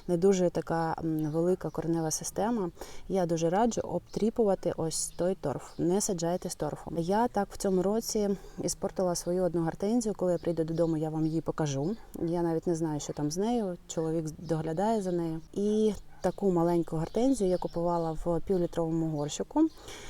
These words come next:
Це була гортензія Red Velvet, новинка. А це був саджанець із касети, який пересадила дівчинка, у якої я купляла у півлітровий горщик, і я купила.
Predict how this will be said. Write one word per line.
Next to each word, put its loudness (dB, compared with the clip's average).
Це 0
була 2
гортензія 4
Red 2
Velvet, 4
новинка. 6
А 0
це 2
був 2
саджанець 4
із 0
касети, 0
який 0
пересадила 2
дівчинка, 0
у 2
якої 2
я 2
купляла 0
у 0
півлітровий 2
горщик, 0
і 4
я 6
купила. 0